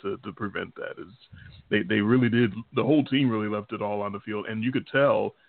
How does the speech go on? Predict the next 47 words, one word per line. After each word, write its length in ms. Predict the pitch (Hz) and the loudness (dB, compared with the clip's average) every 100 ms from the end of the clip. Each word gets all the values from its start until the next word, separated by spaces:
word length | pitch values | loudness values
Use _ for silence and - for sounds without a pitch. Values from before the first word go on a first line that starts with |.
| _ | _
in 80 | 110 | -4
the 80 | 107 | -2
second 200 | 117 104 | -2 -2
half 160 | 107 107 | -2 -2
that 80 | 107 | -2
they 100 | 104 | -2
had 220 | 104 104 | 0 -2
nothing 460 | 101 104 - 98 95 107 | -2 -4 -6 -10 -12 0
left 260 | 110 110 | 0 0
because 220 | - 104 101 | -4 -4 -4
the 60 | |
comeback 380 | 101 113 117 113 - | 0 2 4 2 0
starts, 380 | - 110 104 107 - - _ - | 2 4 2 -2 -16 -20 _ -2
and 240 | 117 101 | 0 2
they, 120 | 101 120 | 2 0
they 80 | 113 | -2
can't 320 | 101 117 107 | -2 -2 2
get 160 | 123 123 | 0 2
to 80 | 120 | 2
Rodgers. 520 | 110 107 107 110 107 104 | 4 4 2 -2 -2 -2
They're 140 | 95 | -2
trying. 580 | 87 113 117 113 113 117 - - _ | 0 2 2 0 -4 -6 -12 -20 _
You 120 | 226 | 0
would 160 | 117 - | 0 0
think 220 | 156 156 | 0 0
that 120 | 135 113 | 0 0
Rodgers 400 | 120 120 113 107 | 0 -2 -4 -6
would 220 | 113 107 107 | -4 -4 -2
be 340 | 110 107 104 - _ _ _ - | -2 -2 -6 -12 _ _ _ 0
letting 300 | 123 127 113 | 4 6 4
the 80 | |
ball 260 | 107 123 113 | 4 4 4
go 240 | 110 117 | 4 2
as 80 | 104 - | 2 0
quick 200 | 127 104 | 0 0
as 140 | 104 131 | -4 -2
possible 680 | 135 135 104 104 101 101 98 | -2 -2 -8 -4 -2 -4 -4
the 60 | 107 | -6
entire 400 | 104 131 110 104 | -4 -4 -2 -4
time 480 | - 135 123 107 107 | -6 -4 -4 -4 -4
in 80 | |
order 160 | 113 110 | -4 -4
to 200 | - 110 | -2 -4
avoid 460 | 101 120 120 107 104 | 0 2 2 2 -2
getting 240 | 107 101 - | -4 -6 -4
killed 220 | 120 104 | -2 -2
again 460 | 101 127 147 107 | -2 0 0 -2